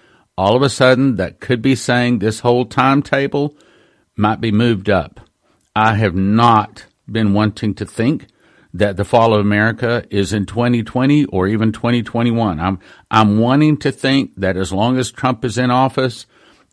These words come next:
like several people have said, we're gonna be happy. We're gonna be blessed. I want to think that we have another six, who knows, maybe eight or ten years. But with what I just was emailed,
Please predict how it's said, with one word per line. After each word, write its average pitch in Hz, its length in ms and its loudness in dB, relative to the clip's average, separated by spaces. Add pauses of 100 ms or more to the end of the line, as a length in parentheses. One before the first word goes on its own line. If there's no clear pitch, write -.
(120)
like 98 340 -2
several 117 380 0
people 113 320 -4
have 98 100 -2
said, 123 500 0
we're 101 140 0
gonna 110 160 -2
be 110 120 -2
happy. 101 420 -4 (180)
We're 92 360 -4
gonna 110 120 0
be 113 120 0
blessed. 101 460 -2
I 104 120 -2
want 113 420 -2
to 135 100 -2
think 135 440 -4 (420)
that 107 200 -4
we 104 100 0
have 110 460 2
another 98 400 -2
six, - 560 -6 (500)
who 104 140 -2
knows, 135 320 2
maybe 107 260 0
eight 117 160 2
or 123 80 -2
ten 127 240 -2
years. 151 480 -2 (320)
But 85 200 -6
with 85 260 -4
what 117 240 0
I 143 160 2
just 143 400 -4
was 139 180 0
emailed, 147 680 0